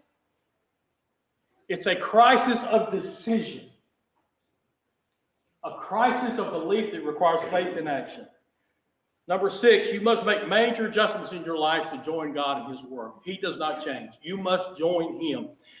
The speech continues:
And you will learn in the study that the timing of your obedience is just as important as the obedience itself. Because God will move on to someone who will be faithful in the small things. I believe God so designed the English language because he knew we Americans would be so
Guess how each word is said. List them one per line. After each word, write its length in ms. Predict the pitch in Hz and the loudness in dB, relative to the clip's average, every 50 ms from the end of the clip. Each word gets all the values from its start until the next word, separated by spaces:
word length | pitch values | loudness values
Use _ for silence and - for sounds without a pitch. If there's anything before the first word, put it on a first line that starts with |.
| - _ | -14 _
And 260 | 202 202 226 220 208 202 | 4 6 6 6 6 6
you 120 | 214 214 | 4 6
will 160 | 196 180 165 | 6 6 8
learn 200 | 180 214 226 220 | 8 8 8 8
in 80 | 214 202 | 6 4
the 80 | 185 | 2
study 480 | - - - 220 226 233 202 190 - - - - - | -2 0 4 6 8 8 8 6 4 2 -2 0 4
that 160 | 196 170 - | 4 4 4
the 160 | 180 160 - | 4 0 0
timing 480 | - 196 233 254 269 262 262 262 240 220 - | 4 6 8 8 8 8 6 6 4 4 6
of 240 | 220 220 226 - 196 | 8 8 8 10 8
your 220 | 202 202 220 220 220 | 10 10 10 10 10
obedience 680 | - - - - 220 233 220 202 170 156 156 156 156 - - - - _ | 6 6 6 6 4 4 4 0 0 0 -2 -2 -4 -8 -12 -18 -4 _
is 320 | 175 165 147 131 - - | 0 0 0 -2 -4 6
just 280 | 190 226 247 240 - 220 | 8 8 8 8 6 2
as 160 | 185 - 202 | -2 0 -2
important 500 | 190 - - 202 196 196 196 196 - 156 | -2 -2 2 2 4 6 6 4 2 -2
as 80 | 143 - | -4 -4
the 120 | 139 131 | -6 -8
obedience 400 | 127 - 160 175 175 160 - - | -6 -6 -6 -6 -6 -6 -8 -12
itself. 360 | 185 - - - 160 123 - - - - _ _ _ _ _ _ _ _ _ _ _ _ _ _ _ _ _ _ _ _ _ _ - | -14 -16 -14 -14 -14 -14 -14 -16 -20 -20 _ _ _ _ _ _ _ _ _ _ _ _ _ _ _ _ _ _ _ _ _ _ -6
Because 160 | 170 156 - | -6 0 6
God 260 | 202 220 254 269 247 | 8 8 8 8 6
will 80 | 196 190 | 6 6
move 220 | 196 208 190 190 | 6 6 8 10
on 240 | 208 220 220 - - | 10 10 10 8 4
to 60 | - | 0
someone 340 | - - 180 175 175 165 139 | 0 0 0 2 2 0 0
who 80 | - 160 | 0 -2
will 80 | 147 | -4
be 120 | 127 127 117 | -2 -4 -2
faithful 440 | - - 170 147 - - - - - - _ _ - | 2 2 2 2 0 -6 -12 -16 -18 -20 _ _ -10
in 120 | 147 143 | -8 -6
the 120 | 143 143 - | -4 -6 -6
small 400 | - - - 151 139 - - - | -6 -4 -2 -2 -2 -2 -4 -8
things. 460 | - - - _ _ _ _ _ _ _ _ _ _ _ _ _ _ _ _ _ _ _ _ _ _ _ _ _ _ _ _ _ _ _ _ _ _ _ _ _ - | -12 -14 -16 _ _ _ _ _ _ _ _ _ _ _ _ _ _ _ _ _ _ _ _ _ _ _ _ _ _ _ _ _ _ _ _ _ _ _ _ _ 2
I 160 | 202 240 240 | 2 4 4
believe 280 | 254 233 220 - - | 6 6 6 6 4
God 260 | 196 202 214 220 214 - | 4 4 4 4 4 4
so 400 | - 220 220 220 226 220 185 180 | 4 6 8 8 6 6 4 -2
designed 460 | 165 180 208 214 214 214 208 - - | -2 0 0 2 2 2 2 0 0
the 120 | - 208 | 0 0
English 300 | 226 226 202 180 170 - 165 | 0 2 0 0 -2 -4 -2
language 400 | 165 196 226 226 226 226 170 - | 2 4 4 4 4 2 0 0
because 200 | - 180 170 - | -2 -4 -4 -4
he 140 | 220 240 233 | -2 0 2
knew 340 | 220 233 233 220 175 147 - | 4 4 4 4 4 2 2
we 300 | 214 247 254 269 254 - | 4 4 6 4 4 2
Americans 680 | - 180 180 202 233 240 240 226 - 220 185 165 170 | 2 2 4 6 8 8 8 8 6 4 0 2 0
would 140 | 180 170 185 | 0 0 0
be 120 | 185 180 | -2 -4
so 300 | - - 226 220 226 226 | -2 0 4 4 6 4